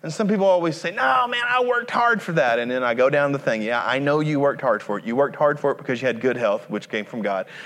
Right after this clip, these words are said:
You worked hard for it because you were born in, in this family or that family, which it was, was a gift from God. You came, listen, the truth of the matter is, is from the moment we were born, we had no control over <laughs> anything. We literally, we literally are just at the feet of Christ,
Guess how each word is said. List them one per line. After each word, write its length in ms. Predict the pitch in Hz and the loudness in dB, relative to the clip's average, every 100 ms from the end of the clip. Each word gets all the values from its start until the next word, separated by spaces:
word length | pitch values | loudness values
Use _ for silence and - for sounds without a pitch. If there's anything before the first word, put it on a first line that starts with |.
| - | -4
You 100 | 135 | 0
worked 200 | 139 123 | 0 0
hard 260 | 143 135 127 | 0 0 0
for 220 | 127 120 | -6 -4
it 80 | - | -6
because 340 | 104 117 101 | -6 -6 -4
you 60 | 113 | -8
were 80 | |
born 280 | 104 123 127 | -4 -2 -2
in, 140 | 123 127 | -4 -6
in 240 | 113 110 | -4 -4
this 160 | 127 127 | -4 -4
family 320 | 127 123 123 | -6 -4 -4
or 80 | 107 | 0
that 220 | 113 - | -2 -2
family, 300 | 104 101 104 - - | -4 -4 -8 -14 -10
which 200 | 123 123 | -4 -4
it 140 | 139 120 | -4 -4
was, 220 | 120 117 | -4 -4
was 240 | 104 107 | -6 -6
a 20 | 107 | -4
gift 180 | 117 | -6
from 120 | - 107 | -6 -2
God. 240 | 92 98 | 0 0
You 100 | 131 | -2
came, 220 | - 131 - - | -2 -6 -6 -4
listen, 300 | 139 131 120 | -4 -2 -2
the 80 | 123 | 0
truth 260 | - 185 | 0 -2
of 60 | 196 | -2
the 80 | 143 | 0
matter 320 | 120 120 117 | 0 0 2
is, 240 | 117 110 | 0 0
is 120 | 101 101 | -4 -6
from 140 | 120 | -2
the 80 | 107 | 0
moment 460 | 110 127 139 120 | 2 2 0 -2
we 160 | 110 117 | -2 -2
were 100 | 107 | -2
born, 380 | 95 107 120 113 | 0 0 0 0
we 80 | 120 | 0
had 160 | 107 | 0
no 160 | 104 107 | 0 -2
control 500 | 104 95 120 117 113 | -4 -2 0 2 0
over 160 | 104 - | -2 -2
<laughs> 40 | |
anything. 460 | 175 143 139 131 127 - 170 | -2 0 0 0 -2 -8 -12
We 220 | - 143 147 | -2 2 2
literally, 540 | 123 131 147 117 107 | 2 2 2 2 0
we 180 | 113 127 | -2 -2
literally 420 | 127 123 104 101 | 0 0 -2 -2
are 140 | 107 | -4
just 200 | 104 110 - | -4 -6 -4
at 200 | 101 - | -6 -6
the 60 | |
feet 260 | - 113 101 | -10 -8 -8
of 100 | 90 | -8
Christ, 460 | - 98 92 - | -2 -2 -2 -10